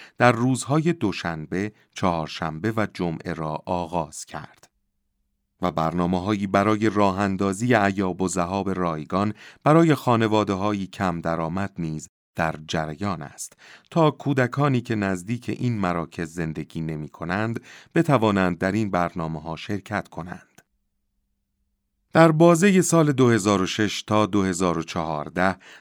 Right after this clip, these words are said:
تعداد نوجوانان پانزده و شانزده سالهٔ اهل کاناس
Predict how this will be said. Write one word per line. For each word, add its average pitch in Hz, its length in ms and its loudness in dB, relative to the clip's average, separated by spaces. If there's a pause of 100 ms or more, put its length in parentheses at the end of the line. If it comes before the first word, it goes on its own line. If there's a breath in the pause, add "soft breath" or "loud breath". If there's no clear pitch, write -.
تعداد 160 360 8
نوجوانان 120 840 4
پانزده 98 500 -2
و 98 140 -2
شانزده 85 640 -2
سالهٔ 95 520 -4
اهل 85 340 -6
کاناس 80 560 -8